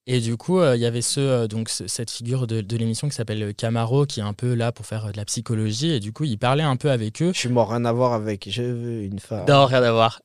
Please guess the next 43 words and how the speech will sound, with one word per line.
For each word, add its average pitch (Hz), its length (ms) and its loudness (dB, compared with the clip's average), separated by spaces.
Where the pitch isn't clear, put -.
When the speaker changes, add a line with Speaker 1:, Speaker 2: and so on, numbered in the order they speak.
Speaker 1:
Attends, 127 280 4
en - 20 2
plus, 156 220 -2
Caramo. 139 640 0
Ah, 110 100 -2
je - 60 -4
suis - 100 -10
désolé, 110 320 -2
je - 60 -2
crois 123 140 -2
que - 40 -4
je - 60 -12
prononce 113 260 -2
mal 117 80 -2
son 120 140 -4
prénom. - 280 -2
Speaker 2:
<laughs> - 40 -16
Speaker 1:
À 123 100 2
vérifier, 120 460 0
excusez-moi. 110 400 -6
Mais, 123 280 4
euh, 113 340 4
mais 123 140 2
rien 127 140 4
à 143 60 4
voir 131 120 4
avec 120 100 0
le 120 60 -2
chanteur, 120 260 0
du 135 100 -2
coup. 185 140 -4
Et, 147 220 8
euh, 127 640 2
et 131 80 2
en 127 120 4
fait, 233 180 2
il 135 60 -4
discutait 196 380 0
un 156 120 4
peu 170 140 2
avec 120 280 2
eux. 220 280 2
Et 117 380 0